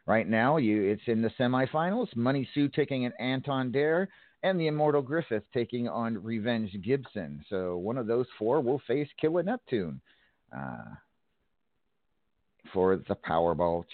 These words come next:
Championship. All right, so with that being said, it is time for some G M reports. Judge, I'll start with you. What ki-, what's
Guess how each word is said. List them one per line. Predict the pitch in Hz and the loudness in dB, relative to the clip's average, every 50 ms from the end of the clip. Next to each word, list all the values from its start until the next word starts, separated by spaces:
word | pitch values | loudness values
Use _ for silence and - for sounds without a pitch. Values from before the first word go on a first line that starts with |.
| - - - | -12 -8 -6
Championship. | 85 82 73 65 - - 60 - - - - - - - - - - - - - - _ _ _ _ _ _ _ _ _ _ _ _ _ _ _ _ _ _ _ _ _ _ _ _ _ _ _ _ _ _ _ _ _ _ _ _ _ _ _ _ _ _ _ _ _ _ _ _ - | -6 -6 -6 -6 -10 -14 -16 -16 -16 -16 -14 -14 -14 -14 -14 -18 -18 -18 -18 -18 -20 _ _ _ _ _ _ _ _ _ _ _ _ _ _ _ _ _ _ _ _ _ _ _ _ _ _ _ _ _ _ _ _ _ _ _ _ _ _ _ _ _ _ _ _ _ _ _ _ 2
All | - 131 151 156 151 139 | 4 4 6 6 4 4
right, | 117 95 71 - - _ _ _ _ _ - - - | 2 0 -2 -4 -8 _ _ _ _ _ -20 -6 -2
so | 180 170 143 107 80 - _ _ _ _ _ _ _ _ _ _ _ _ _ _ _ _ _ _ _ _ _ _ _ _ _ _ _ _ _ _ _ _ _ | 0 0 0 0 -2 -6 _ _ _ _ _ _ _ _ _ _ _ _ _ _ _ _ _ _ _ _ _ _ _ _ _ _ _ _ _ _ _ _ _
with | - 82 87 90 | -12 -8 -6 -4
that | 98 98 - - | -4 -4 -4 -6
being | 80 107 101 101 95 - - - - | -8 -8 -8 -8 -10 -12 -16 -8 -4
said, | 139 151 170 202 208 | -2 0 0 0 0
it | 190 131 123 127 | 0 -2 -2 -4
is | 120 120 - | -4 -6 -6
time | - 156 151 156 156 151 139 - | -4 -4 -2 -2 -4 -6 -8 -8
for | 165 165 165 147 - | -6 -6 -6 -6 -6
some | 190 175 170 147 117 117 | -6 -6 -6 -8 -8 -8
G | 180 196 202 | -6 -4 -4
M | 220 240 226 190 | -2 -4 -2 -2
reports. | 170 151 147 - 175 165 156 143 131 - - - - - - - _ _ - | -2 -2 -2 0 0 2 2 2 0 -4 -10 -20 -20 -20 -20 -20 _ _ -4
Judge, | 92 160 220 254 254 196 175 | 0 2 2 2 2 2 2
I'll | 202 180 165 | 0 0 0
start | - - 202 214 220 - | 0 0 0 0 0 -2
with | 190 175 160 151 - | -2 -4 -4 -6 -8
you. | 185 233 247 202 156 | -12 -12 -12 -10 -12
What | 143 135 156 175 - _ | -10 -8 -10 -10 -10 _
ki-, | - 202 190 190 | -8 -6 -6 -6
what's | - 160 185 214 - | -6 -6 -6 -6 -8